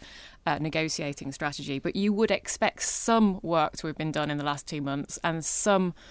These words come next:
perhaps broad parameters of a strategy. But we don't have a plan. We didn't have a plan prior to the referendum result.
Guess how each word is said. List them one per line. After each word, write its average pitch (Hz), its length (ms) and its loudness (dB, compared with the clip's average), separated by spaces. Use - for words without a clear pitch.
perhaps 175 320 0
broad 185 600 2
parameters 160 680 0
of 151 160 -4
a 139 100 -4
strategy. 135 540 -8
But 120 160 -4
we 175 180 0
don't 240 200 4
have 190 100 -4
a 165 60 -4
plan. 151 400 -4
We 180 80 -2
didn't 214 220 0
have 185 120 -6
a 170 60 -8
plan 156 560 -4
prior 180 460 4
to 147 420 -6
the - 120 -8
referendum 143 640 -4
result. 151 300 -2